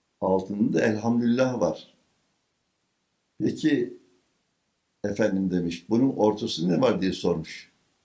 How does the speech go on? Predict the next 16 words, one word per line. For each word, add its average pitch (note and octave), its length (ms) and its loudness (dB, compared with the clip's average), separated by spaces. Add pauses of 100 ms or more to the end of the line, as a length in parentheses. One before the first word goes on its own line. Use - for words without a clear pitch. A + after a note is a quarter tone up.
(600)
Ulan, E2+ 280 -10 (1040)
hiç - 220 -4
düşünmemiş, D#3 840 -6
hiç A#2+ 220 -2
aklına G2 340 -2
gelmemiş. - 680 -2 (400)
O A2 140 2
ehli G#2 220 -2
tarik G2+ 300 -6
zatın, F2+ 460 -2
şeyhin F#2 600 -2 (200)
ya D2+ 140 -6
neyse, - 460 -4 (880)
"Evladım F2+ 640 0
bilemedim," C3+ 540 -4
demiş. - 480 -12